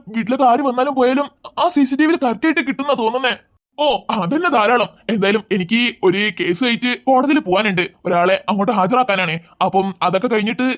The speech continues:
ഞാനൊരു ഉച്ച രണ്ട് രണ്ടരയൊക്കെ ആവുമ്പം ആ ഷോപ്പിന്റെ അവിടെ എത്തിക്കോളാം. എന്നിട്ട് ഞാൻ കൃഷ്ണേട്ടനെ വിളിക്കാം, അപ്പൊ അങ്ങോട്ടേക്ക് വന്നാ മതി,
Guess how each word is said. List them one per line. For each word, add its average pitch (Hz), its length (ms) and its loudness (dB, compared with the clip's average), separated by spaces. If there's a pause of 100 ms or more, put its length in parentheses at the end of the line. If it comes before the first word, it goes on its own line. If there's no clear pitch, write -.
ഞാനൊരു 220 280 -2
ഉച്ച - 380 -6
രണ്ട് 254 540 0
രണ്ടരയൊക്കെ 269 420 0
ആവുമ്പം 254 280 0 (300)
ആ 302 40 0
ഷോപ്പിന്റെ 262 360 0
അവിടെ 247 120 2
എത്തിക്കോളാം. 190 400 0 (240)
എന്നിട്ട് 180 240 -2 (160)
ഞാൻ 254 120 0
കൃഷ്ണേട്ടനെ 269 320 -2
വിളിക്കാം, 240 300 0 (180)
അപ്പൊ 220 160 0
അങ്ങോട്ടേക്ക് 226 300 0
വന്നാ 233 160 0
മതി, 226 260 -2